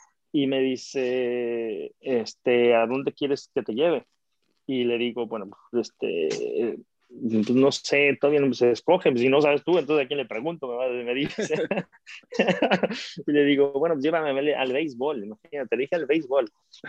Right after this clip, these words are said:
Fuimos y las inscripciones estaban,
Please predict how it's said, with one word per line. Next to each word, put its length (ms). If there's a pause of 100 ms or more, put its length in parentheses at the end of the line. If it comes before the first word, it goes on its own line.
(320)
Fuimos 680
y 80
las 240
inscripciones 720
estaban, 540